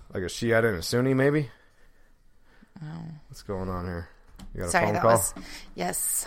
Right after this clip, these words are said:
Speaker 1: Oh, okay.
Speaker 2: Work. That was my work.
Speaker 1: Wow, they're calling you late.
Speaker 2: Sh-, that's my life.
Speaker 1: Is that a lover?
Speaker 2: <laughs>
Speaker 1: Did I catch your secret
Speaker 2: Oh my
Speaker 1: lover?
Speaker 2: God, I wish.
Speaker 1: <laughs> You'd be so lucky.
Speaker 2: <laughs> Why did the blind man fall into the well?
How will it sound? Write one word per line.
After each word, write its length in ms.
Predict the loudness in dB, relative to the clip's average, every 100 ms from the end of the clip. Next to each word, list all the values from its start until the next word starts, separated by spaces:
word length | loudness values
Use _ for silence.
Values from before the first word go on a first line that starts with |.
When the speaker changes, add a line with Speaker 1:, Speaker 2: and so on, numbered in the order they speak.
| -4
Speaker 1:
Oh, 160 | 0 2
okay. 200 | 2 2
Speaker 2:
Work. 380 | 2 0 -4 -8
That 120 | -6
was 140 | -6 -6
my 120 | -10
work. 340 | -4 -4 -4 -10 -16 -16 -18 -16 -16 -14 -6
Speaker 1:
Wow, 220 | -2 -2
they're 80 | -2
calling 240 | -2 -2 0
you 80 |
late. 320 | 0 2 2 -2 -14 -20 -20 -14
Speaker 2:
Sh-, 280 | -12 -12 -12 -8
that's 200 | -8 -6
my 160 | -8 -8 -14 -20 -20 -8
life. 420 | -4 -4 -4 -8
Speaker 1:
Is 60 | -4
that 100 | -2
a 60 |
lover? 540 | -2 0 0 4 2 2
Speaker 2:
<laughs> 100 | -2 4 4 4
Speaker 1:
Did 100 | 2
I 80 | 2
catch 360 | 2 2 2 0
your 80 | -2
secret 380 | -2 -4 -4 -2
Speaker 2:
Oh 40 |
my 120 | 0
Speaker 1:
lover? 120 | 2
Speaker 2:
God, 180 | 6 6
I 100 | 4
wish. 540 | -2 -2 -2 -2 -8 -12 -16
Speaker 1:
<laughs> 140 | -8 -8 -8 -4 -2 0 0 -2 -6 -6 -8 -10
You'd 180 | -8 -4
be 100 | -4
so 200 | -2 -4
lucky. 380 | -2 -2 -2 -4 -2 0 4
Speaker 2:
<laughs> 120 | 4 2 -18 -18 -16 -16 -18 -12
Why 600 | -4 6 12 12 12 12
did 240 | 8 4 4
the 100 | 4
blind 380 | 10 10 10
man 200 | 6 2
fall 260 | 4 6 8
into 180 | 6 2
the 100 | 6
well? 340 | 6 6 2